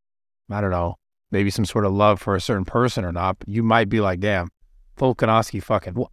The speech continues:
Speaker 2: at
Speaker 1: won."
Speaker 2: the end, he was on top of him, smashing his face in.
Speaker 1: Yeah. But there were other rounds that Islam had. I know why there's an argument
Speaker 2: Yeah, his-,
Speaker 1: here, but
Speaker 2: Islam's great, but I really thought he won.
Speaker 1: Yeah, I, I kinda did too. I was, I was pretty, once I watched it,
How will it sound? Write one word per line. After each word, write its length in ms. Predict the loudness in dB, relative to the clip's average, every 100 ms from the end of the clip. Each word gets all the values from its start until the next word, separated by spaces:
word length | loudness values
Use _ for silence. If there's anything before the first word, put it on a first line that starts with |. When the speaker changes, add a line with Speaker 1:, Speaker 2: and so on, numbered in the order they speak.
| 0
Speaker 2:
at 140 | 2
Speaker 1:
won." 160 | 2 2
Speaker 2:
the 40 | 2
end, 200 | 4 4
he 120 | 2
was 80 | 2
on 160 | 0
top 320 | 2 2 2
of 100 | 0
him, 140 | -2 -2
smashing 480 | -2 -2 -2 -2 -4
his 120 | -6
face 320 | -6 -6 -6
in. 120 | -4 -2
Speaker 1:
Yeah. 360 | 0 0 -4 -10 _ -2
But 120 | 4
there 80 | 6
were 80 |
other 220 | 8 6 6
rounds 340 | 4 4 2
that 80 | 0
Islam 320 | 0 2 2
had. 240 | 2 2
I 100 | 2 2
know 140 | 2
why 120 | 4
there's 180 | 2 0
an 80 | 0
argument 300 | 2 2 4
Speaker 2:
Yeah, 60 | 2
his-, 120 | 2
Speaker 1:
here, 220 | -4 -10 _
but 100 | -2 2
Speaker 2:
Islam's 320 | 4 4 4
great, 320 | 2 2 2
but 100 | 0
I 120 | 2 2
really 460 | 4 2 4 4
thought 260 | 2 2 2
he 140 | 0
won. 440 | -2 -2 -4 -6 -10 _ _ _ 2
Speaker 1:
Yeah, 240 | 4 6
I, 80 | 4 4
I 220 | 6 4
kinda 240 | 2 0
did 200 | 2 0
too. 240 | 2 0 0
I 80 | 2
was, 160 | 2 2
I 120 | 2
was 180 | 2 0
pretty, 440 | -2 -2 0 -2 -6 -8
once 140 | 2
I 80 | 4
watched 360 | 6 6 4 2
it, 180 | -2